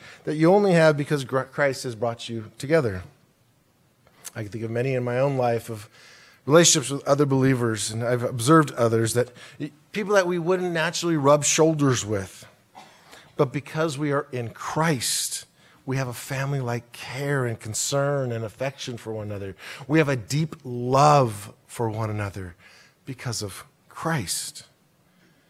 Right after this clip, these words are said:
That is the love, making the electricity of the gospel visible to the world. So does this mean that we should flee from any relationships where we share something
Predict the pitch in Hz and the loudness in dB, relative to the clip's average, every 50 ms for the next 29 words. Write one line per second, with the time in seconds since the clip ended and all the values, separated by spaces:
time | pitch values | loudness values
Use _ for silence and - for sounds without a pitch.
0 | _ _ _ _ _ _ _ _ _ _ _ _ _ _ _ _ - - _ - | _ _ _ _ _ _ _ _ _ _ _ _ _ _ _ _ -20 -20 _ -8
1 | 117 127 135 110 - - 98 95 _ - 120 117 113 101 117 110 113 110 127 139 | -6 -6 -6 -8 -10 -18 -20 -20 _ -8 -8 -8 -4 -4 -4 -2 -2 -2 0 0
2 | 131 120 113 104 101 92 - - - - - 123 123 123 120 135 127 127 123 117 | 0 0 -2 -4 -8 -10 -14 -16 -18 -14 -6 -2 -2 -2 0 0 2 4 4 2
3 | 120 - - - - 170 - - 156 135 135 127 117 117 117 104 123 120 113 123 | 2 0 -2 0 0 0 0 0 2 2 2 2 2 0 -4 -2 -2 -4 -4 -4
4 | 120 - - 117 110 107 101 95 101 131 139 135 123 131 127 104 104 101 98 92 | -6 -8 -10 -8 -10 -10 -8 -2 0 0 0 0 0 -2 -2 -2 -4 -6 -8 -8
5 | 90 _ _ _ _ _ _ _ _ - - 127 110 113 110 110 117 127 123 117 | -12 _ _ _ _ _ _ _ _ -8 -4 -2 0 2 2 4 6 6 6 4
6 | 101 95 92 - - - _ _ _ _ _ _ _ _ _ _ _ _ _ _ | 2 -2 -8 -12 -16 -20 _ _ _ _ _ _ _ _ _ _ _ _ _ _
7 | _ _ _ _ - - - - - _ - - 156 165 175 170 175 160 135 139 | _ _ _ _ -20 -20 -20 -20 -20 _ -14 -8 -4 -4 -2 -2 -4 -6 -6 -4
8 | 147 151 165 170 170 160 147 139 135 123 - 123 110 - - 143 139 143 156 156 | -2 0 0 0 0 0 0 -2 -4 -4 -6 -8 -10 -12 -8 -4 -2 -2 -2 -2
9 | 143 - 135 123 123 127 135 139 139 131 131 120 123 127 131 127 - 139 127 - | -4 -4 0 2 4 4 4 4 4 4 4 4 4 4 4 2 0 -2 -2 -2
10 | - - 139 139 120 - 135 127 117 120 113 - - 127 123 127 117 - - 123 | 0 0 0 0 -2 -2 -4 -2 -2 -2 -2 0 0 2 2 2 2 0 0 -2
11 | 120 113 131 127 | -2 -2 -6 -8